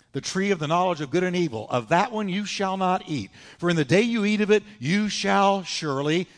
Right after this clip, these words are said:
die. That's the first time we hear that word in the Bible. Die. I-, if you disobey me, you will die.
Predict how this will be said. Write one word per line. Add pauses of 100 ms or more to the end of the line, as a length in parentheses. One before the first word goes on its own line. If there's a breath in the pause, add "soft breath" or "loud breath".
(580 soft breath)
die. (1700)
That's
the
first
time
we
hear
that
word
in
the
Bible. (560)
Die. (1040 soft breath)
I-,
if
you
disobey
me, (760)
you
will
die.